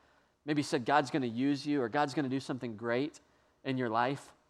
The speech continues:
And today's circumstances don't feel like they're leading you in that direction. When you even look at your past, maybe there's abuse that's happened in your past. Maybe there's betrayal that's happened in your past, and it just doesn't seem like it makes sense.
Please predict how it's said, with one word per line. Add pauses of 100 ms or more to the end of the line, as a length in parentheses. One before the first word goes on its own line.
(540)
And
today's
circumstances (100)
don't
feel
like (540)
they're
leading
you
in
that
direction. (380)
When
you
even
look
at
your
past,
maybe
there's
abuse (340)
that's
happened
in
your
past.
Maybe
there's (920)
betrayal
that's
happened
in
your
past,
and
it
just
doesn't
seem
like
it
makes
sense.